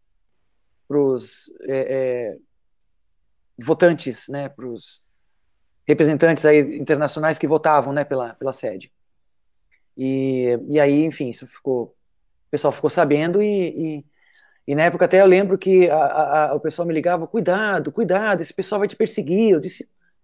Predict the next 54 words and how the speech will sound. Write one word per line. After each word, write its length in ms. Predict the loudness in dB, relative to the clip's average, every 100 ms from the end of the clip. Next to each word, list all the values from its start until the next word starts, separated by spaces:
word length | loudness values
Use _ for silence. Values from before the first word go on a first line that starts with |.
| _ _ _ _ -6
"Mas 160 | -2
eu 80 | -2
não 140 | -2 0
tô 180 | 0
no 80 | 2
mesmo 240 | 2 2 2
meio 180 | 2 2
que 120 | 0
eles, 220 | -2 -2
eles 100 | -6
vão 100 | -6
me 60 | -4
perseguir 320 | -4 -2 -2
aonde? 400 | 0 -2 -2 -4
Eu 80 | -8
não 80 |
tô 220 | -6 -4 -4
no 100 | -6
esporte 380 | 0 -2 0
rendimento, 520 | -2 0 0 0 -2 -6
eu 40 |
não 100 | -6
tô, 340 | -2 -2 -2 -6 -6
não 140 | -6
sou 160 | -6 0
técnica, 500 | 2 2 -4 -4 -4
não 120 | -4
sou, 340 | -4 -4 -4 _ -2
não 100 | 2
dependo 400 | 2 4 4 4
do 140 | 0 -2
esporte 340 | 0 0 0
rendimento, 440 | -4 -2 -2 -4
dos 100 | -4
patrocínios 540 | -2 0 0 2 2 -2
do 40 |
esporte 320 | -2 0 0
rendimento. 400 | -2 -4 -4 -8 _ _ _ _ -12
Eu 60 | -4
tô 80 | 2
numa 160 | 6
outra 240 | 6 6 4
área." 320 | 4 0 -6 _ _ _ _ _
E 80 | 2
exatamente 400 | 4 4 0 0
nessa 160 | 2 2
outra 160 | 4
área 100 | 4
eles 140 | 4 0
nunca 180 | -10
conseguiram 340 | -14 -6 -4 -4
me 80 | -2
pegar, 380 | -2 -2 -6
né? 160 | -14